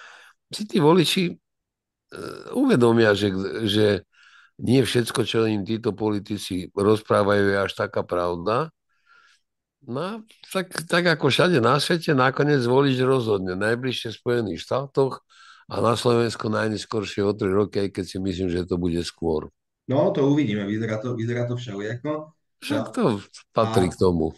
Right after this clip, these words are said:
Speaker 2: a čo ja už naozaj žasnem, že Lekárske odborové združenie, že vy ste boli človek alebo minister, ktorý pripravoval transformáciu všetkých ak-, všetkých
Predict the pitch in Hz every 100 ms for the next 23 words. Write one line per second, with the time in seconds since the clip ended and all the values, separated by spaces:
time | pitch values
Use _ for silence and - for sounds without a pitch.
0 | _ _ _ _ _ - - - - -
1 | 170 - 170 139 147 190 214 165 98 98
2 | 104 - 90 90 120 - - _ _ _
3 | 95 101 160 214 208 - 123 107 120 131
4 | 143 123 101 104 107 117 117 117 117 110
5 | - _ _ _ _ _ - 104 - -
6 | _ - 98 120 - - 120 117 110 98
7 | - _ _ 117 107 110 127 120 107 101
8 | 98 104 117 123 123 120 - 110 101 -
9 | 110 107 113 110 101 101 - _ - 117
10 | 120 120 123 113 107 110 - 110 110 117
11 | 98 - 98 - 123 120